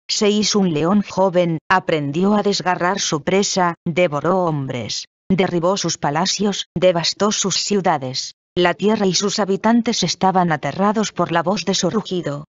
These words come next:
Se alzaron contra él las naciones, las provincias circundantes. Tendieron sobre él su red y en su fosa quedó preso. Con garfios le cerraron en jaula, le llevaron al rey de Babilonia en calabozos le metieron,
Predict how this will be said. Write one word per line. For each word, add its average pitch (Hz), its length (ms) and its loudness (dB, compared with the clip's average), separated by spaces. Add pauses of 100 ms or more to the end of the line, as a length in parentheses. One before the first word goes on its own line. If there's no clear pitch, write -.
Se 185 300 2
alzaron 196 540 2
contra 180 400 2
él 190 240 4
las 185 160 2
naciones, 175 840 0
las 185 240 2
provincias 208 720 2
circundantes. 160 1200 -2 (280)
Tendieron 208 640 4
sobre 151 400 0
él 196 140 0
su 196 180 2
red 180 160 0
y 170 100 2
en 151 140 2
su 160 160 -2
fosa 196 400 0
quedó 170 320 0
preso. 139 540 -4 (240)
Con 175 240 0
garfios 180 500 0
le 185 120 0
cerraron 220 560 2
en 160 160 0
jaula, 190 640 0 (120)
le 196 240 0
llevaron 151 420 2
al 156 140 0
rey 180 260 2
de 143 100 -4
Babilonia 175 600 2
en 170 100 0
calabozos 170 600 0
le 175 180 2
metieron, 196 640 2